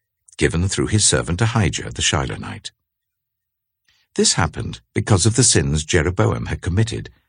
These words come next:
and had caused Israel to commit, and because he aroused the anger of the Lord,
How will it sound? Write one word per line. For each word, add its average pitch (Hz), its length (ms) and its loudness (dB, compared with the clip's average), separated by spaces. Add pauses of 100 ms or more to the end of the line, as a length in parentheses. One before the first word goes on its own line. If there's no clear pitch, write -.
(140)
and 117 120 6
had 147 140 0
caused 87 400 2
Israel 85 420 0
to - 120 -10
commit, - 420 -10 (580)
and 80 100 2
because 85 320 2
he 82 120 -2
aroused 78 560 -2
the - 120 -6
anger 85 400 0
of - 100 -10
the 87 80 -2
Lord, 80 420 -4